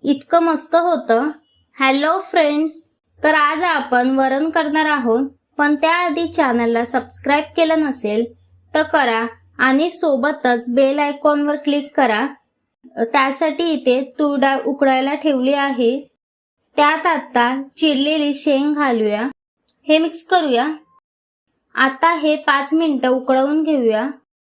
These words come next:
पाच मिनिटानंतर शेंग शिजली का ते बघूया. शेंग शिजली आहे. आता वरणाला फोडणी देऊया.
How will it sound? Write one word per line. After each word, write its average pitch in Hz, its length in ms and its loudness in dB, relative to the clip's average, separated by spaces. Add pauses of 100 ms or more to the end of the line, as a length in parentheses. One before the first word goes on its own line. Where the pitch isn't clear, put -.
(720)
पाच 294 280 2
मिनिटानंतर 302 880 0 (160)
शेंग 294 420 0
शिजली 269 460 -2
का 269 260 0
ते 285 240 0
बघूया. 247 580 0 (680)
शेंग 302 420 0
शिजली 277 440 -2
आहे. 262 480 0 (720)
आता 262 440 0
वरणाला 269 500 0
फोडणी 277 500 0
देऊया. 233 460 -2